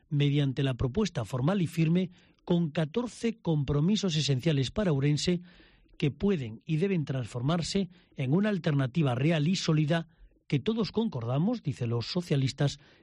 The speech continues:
que la ciudad precisa más que nunca. Fue la portavoz socialista y secretaria general del partido en la ciudad de Ourense, Natalia González, quien anunció esta propuesta. Indicó que tienen claro que tenía que partir del pesoe porque son el único grupo político de la oposición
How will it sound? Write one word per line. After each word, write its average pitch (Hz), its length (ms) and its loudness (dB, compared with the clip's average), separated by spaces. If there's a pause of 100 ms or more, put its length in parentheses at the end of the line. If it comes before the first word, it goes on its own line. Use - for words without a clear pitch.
(140)
que 143 120 0
la 127 100 0
ciudad 156 300 0
precisa 143 560 -2
más 135 340 0
que 113 140 -6
nunca. 92 340 -10 (380)
Fue 226 180 0
la 254 100 -4
portavoz 190 440 -2
socialista 190 440 -2
y 165 40 2
secretaria 151 560 0
general 156 260 2
del 147 160 0
partido 151 440 0
en 143 40 2
la 120 100 0
ciudad 123 200 -2
de 113 60 0
Ourense, 110 280 -2
Natalia 139 320 2
González, 139 480 0 (440)
quien 135 220 0
anunció 123 640 0 (140)
esta 107 320 -10
propuesta. 175 680 -2 (560)
Indicó 156 640 -2
que 147 140 -4
tienen 185 260 0
claro 165 320 -2
que 139 240 -4 (160)
tenía 160 240 2
que 214 100 -4
partir 156 360 -4
del 113 160 -4
pesoe 190 440 -2 (540)
porque 160 260 -2
son 170 340 -2
el 147 120 0
único 208 340 0
grupo 180 360 -2
político 127 540 -2
de 113 80 -2
la 110 80 -2
oposición 214 640 -4